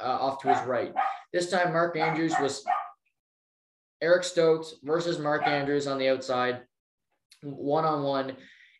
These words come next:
And Tyler Huntley, he didn't make a lot of mistakes yesterday. This was one of them. Andrews ran a good route. Eric Stokes played it very well defensively, the first-round corner out of Georgia. But Huntley just threw it behind Andrews and went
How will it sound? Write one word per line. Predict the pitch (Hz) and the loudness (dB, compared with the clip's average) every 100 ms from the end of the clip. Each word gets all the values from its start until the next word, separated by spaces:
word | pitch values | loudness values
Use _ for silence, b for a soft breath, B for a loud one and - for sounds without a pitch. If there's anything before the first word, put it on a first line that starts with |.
| - | -4
And | 151 151 147 - - _ _ - | 0 0 -2 -8 -20 _ _ -10
Tyler | - 175 196 190 | 0 6 8 8
Huntley, | 180 180 180 175 175 - _ _ _ _ _ | 6 4 4 4 4 0 _ _ _ _ _
he | - 170 | -4 4
didn't | 202 202 | 4 4
make | 202 - | 0 0
a | 156 | 0
lot | 147 151 170 | 2 4 2
of | |
mistakes | 170 165 170 170 165 | 0 -2 -2 -2 -2
yesterday. | 160 165 160 - | -2 -2 -6 -6
This | 165 165 | -6 -4
was | 175 | -4
one | 151 170 | -2 -2
of | 151 | -4
them. | 107 - b b b - - _ _ - | -10 -16 b b b -20 -20 _ _ -4
Andrews | 170 214 226 196 | 0 0 0 0
ran | 190 196 | 0 2
a | 180 | 4
good | 185 | 4
route. | 156 160 156 - - | 4 4 4 0 0
Eric | 170 185 | 2 2
Stokes | - 165 165 170 | 0 4 4 2
played | - 160 147 | -2 -2 0
it | 131 - | -2 -4
very | 135 147 156 | 0 0 2
well | 135 131 139 | 2 2 0
defensively, | 131 131 135 147 160 151 | -4 -6 -8 -4 -2 -2
the | 131 123 113 | -4 -6 -8
first-round | - 143 139 143 135 131 | -6 -6 -4 -4 -4 -6
corner | 139 139 139 | -6 -4 -2
out | 123 135 | 0 0
of | 123 - | -2 -6
Georgia. | - 135 160 185 190 185 b b b b _ | -6 -2 0 0 0 -4 b b b b _
But | 156 | -4
Huntley | 190 190 196 | -2 0 0
just | 190 175 - | 0 -2 0
threw | 170 | 0
it | 180 | 2
behind | 147 135 147 165 | -2 -4 -4 -2
Andrews | 160 160 165 160 | -4 -4 -2 -2
and | 147 | -2
went | 139 | -4